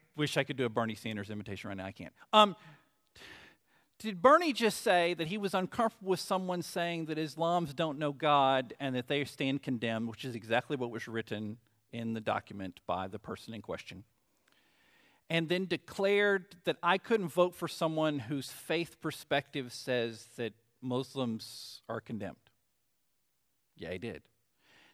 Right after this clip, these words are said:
Did Jeff Sessions, listening to the advice of theologically right,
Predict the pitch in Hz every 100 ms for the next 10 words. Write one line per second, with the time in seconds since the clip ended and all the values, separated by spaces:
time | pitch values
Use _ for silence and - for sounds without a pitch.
0 | _ 190 180 - 240 - - 226 - 226
1 | 214 202 - 175 214 - 202 185 202 185
2 | 160 160 175 175 - - - - 160 147
3 | 135 - - _ _ _ _ _ _ -
4 | 180 180 170 165 160 165 143 135 147 156